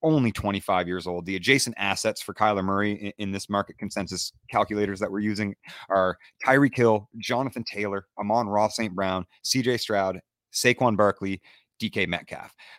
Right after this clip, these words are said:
Players ranked highly ahead of Kyler that I egregiously disagree with are Anthony Richardson,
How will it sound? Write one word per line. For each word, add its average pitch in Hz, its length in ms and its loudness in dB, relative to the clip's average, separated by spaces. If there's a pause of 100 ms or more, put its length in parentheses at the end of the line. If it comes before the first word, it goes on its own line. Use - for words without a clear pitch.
Players 147 320 0
ranked 127 220 0
highly 120 340 0
ahead 123 560 0
of 123 120 -4
Kyler 123 380 0
that 98 140 2
I 92 220 4 (480)
egregiously 113 600 -2
disagree 110 420 -2
with 113 220 -2 (280)
are 98 340 0 (160)
Anthony 117 320 -2
Richardson, 92 500 -4